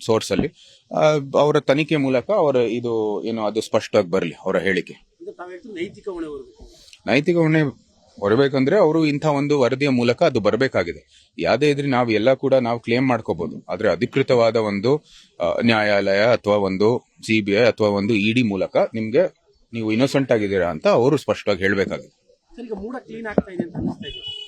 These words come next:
Speaker 2: ಯಾಕೆ ಈ ನೂರ ನಲವತ್ತು ಆಸ್ತಿ ಜಪ್ತಿಯಾಗಿದೆ, ಮೂಡ ಕ್ಲೀನ್ ಆಗ್ತಾ ಇದೆ.
Speaker 1: ಇದು ಈಗಾಗಲೇ ಹೇಳಿದ್ರು, ಮೊದಲನೇ ಹಂತ ಅಂತ ಹೇಳ್ತಾ ಇದ್ದಾರೆ. ಇದು ಒಂದು ಪ್ರಕ್ರಿಯೆ,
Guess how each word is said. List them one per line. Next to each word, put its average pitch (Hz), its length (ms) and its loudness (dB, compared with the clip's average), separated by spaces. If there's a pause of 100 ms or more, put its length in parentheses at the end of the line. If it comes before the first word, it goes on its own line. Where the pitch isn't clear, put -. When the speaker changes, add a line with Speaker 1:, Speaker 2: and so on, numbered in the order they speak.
(120)
Speaker 2:
ಯಾಕೆ 370 200 -10
ಈ 339 140 -8
ನೂರ 185 100 -10
ನಲವತ್ತು - 840 -6
ಆಸ್ತಿ - 220 -12
ಜಪ್ತಿಯಾಗಿದೆ, 143 640 -12
ಮೂಡ 349 200 -14
ಕ್ಲೀನ್ - 280 -14
ಆಗ್ತಾ - 160 -16
ಇದೆ. - 600 -6 (1080)
Speaker 1:
ಇದು 139 520 0 (720)
ಈಗಾಗಲೇ 113 400 0
ಹೇಳಿದ್ರು, 95 380 -2
ಮೊದಲನೇ 117 260 0
ಹಂತ 110 300 0
ಅಂತ 107 220 0
ಹೇಳ್ತಾ 104 360 0
ಇದ್ದಾರೆ. 92 220 0 (220)
ಇದು 104 200 -4
ಒಂದು 113 200 0
ಪ್ರಕ್ರಿಯೆ, 110 460 0